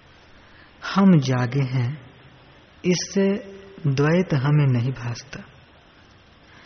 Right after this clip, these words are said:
जैसे सूर्य को अंधकार नहीं दिखता, वैसे ही हमको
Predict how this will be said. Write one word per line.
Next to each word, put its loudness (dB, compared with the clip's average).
जैसे 2
सूर्य 0
को -6
अंधकार 4
नहीं 0
दिखता, -6
वैसे 4
ही 0
हमको 0